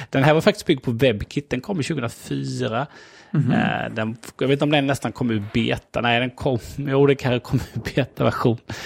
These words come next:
Speaker 1: till slut. Det var ju en japansk webbläsare, Kira, eller om man nu ska utföra det,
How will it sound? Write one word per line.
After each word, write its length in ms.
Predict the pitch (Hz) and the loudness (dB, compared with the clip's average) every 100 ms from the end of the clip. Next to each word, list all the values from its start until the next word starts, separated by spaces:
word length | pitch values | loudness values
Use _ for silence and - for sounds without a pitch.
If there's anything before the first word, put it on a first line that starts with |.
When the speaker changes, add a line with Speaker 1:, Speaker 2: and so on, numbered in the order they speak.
| - - | -16 -10
Speaker 1:
till 120 | 127 | 2
slut. 200 | 131 120 | 2 4
Det 100 | 113 | 2
var 120 | 156 | 6
ju 100 | 180 | 6
en 160 | 131 113 | 6 6
japansk 920 | 113 - _ - - - 135 147 - | 4 0 _ -6 0 2 4 2 4
webbläsare, 440 | 214 208 135 131 - | 4 6 4 2 2
Kira, 600 | - - 160 120 107 143 - - | 2 4 4 6 6 4 0 -16
eller 120 | - 151 | -2 2
om 40 | |
man 100 | 143 | 4
nu 80 | 151 | 2
ska 140 | - | 2
utföra 400 | 151 - - 123 | 0 -2 -2 0
det, 120 | 131 | 2